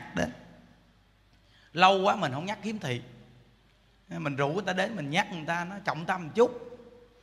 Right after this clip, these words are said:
Để trong cái cuộc đời của người ta có khi cái, cái, cái sự cố gì đến với người ta bất tử, người ta nhớ cái lời nhắc nhở của mình, quý vị. Nhớ cái lời nhắc nhở của mình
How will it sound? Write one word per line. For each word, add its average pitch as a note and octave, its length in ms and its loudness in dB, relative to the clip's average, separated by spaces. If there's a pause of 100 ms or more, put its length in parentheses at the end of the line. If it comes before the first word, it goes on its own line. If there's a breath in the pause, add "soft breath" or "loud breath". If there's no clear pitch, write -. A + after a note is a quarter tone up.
(220 soft breath)
Để D3 160 6
trong G3 220 0
cái G#3 120 -2
cuộc D#3+ 180 -6
đời D3 220 0
của E3 100 -10
người D#3 260 -4
ta F#3 320 0
có G#3 160 -8
khi G3 220 -4 (100)
cái, A3 100 -12 (140)
cái, A3+ 100 -14 (600 soft breath)
cái G#3+ 80 -8
sự E3 260 2
cố B3 260 2
gì E3 80 -2
đến E3 120 -2
với B3 120 -6
người G#3+ 100 -8
ta G3+ 80 -4
bất A#3 200 -8
tử, F3 180 0
người G#3+ 100 -10
ta F#3+ 60 -4
nhớ A3 220 0
cái C4 120 -4
lời D#3 140 0
nhắc F#3+ 180 -4
nhở E3+ 260 2
của B3 60 -6
mình, E3+ 160 2
quý F#3 80 4
vị. E3 200 6 (2000)
Nhớ B3 200 6
cái C4+ 80 6
lời E3+ 240 6
nhắc G#3 180 0
nhở E3 180 4
của A#3 80 -4
mình F#3 140 -2